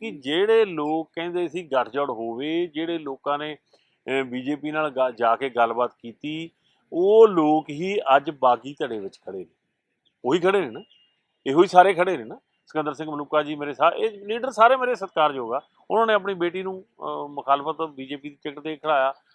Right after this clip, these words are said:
ਉਹ, ਅਹ, ਰਖੜਾ ਸਾਹਿਬ ਉਹ ਕਰ ਰਹੇ ਨੇ, ਬੀਬਾ ਜੀ ਉਹ ਕਰ ਰਹੇ ਸੀ,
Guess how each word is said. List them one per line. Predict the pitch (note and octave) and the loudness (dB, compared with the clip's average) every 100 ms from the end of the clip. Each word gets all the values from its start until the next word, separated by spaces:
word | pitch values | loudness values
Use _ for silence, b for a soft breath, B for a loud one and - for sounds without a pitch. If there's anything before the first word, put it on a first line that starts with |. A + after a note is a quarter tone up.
| _ - | _ -2
ਉਹ, | E3+ D#3+ D3 C#3 C3+ | 0 2 0 -2 -2
ਅਹ, | C3 | -2
ਰਖੜਾ | C3+ D3+ | 2 2
ਸਾਹਿਬ | D3+ D3 | 4 2
ਉਹ | E3 | 0
ਕਰ | E3 D3+ | -2 0
ਰਹੇ | C#3+ C#3 | 0 -6
ਨੇ, | D3 | -8
ਬੀਬਾ | C3+ C3 C#3+ C#3 | -10 -2 0 0
ਜੀ | D3 D3 | -4 -8
ਉਹ | D3 | -4
ਕਰ | C#3 | -6
ਰਹੇ | C3+ B2+ | -6 -10
ਸੀ, | C#3 | -14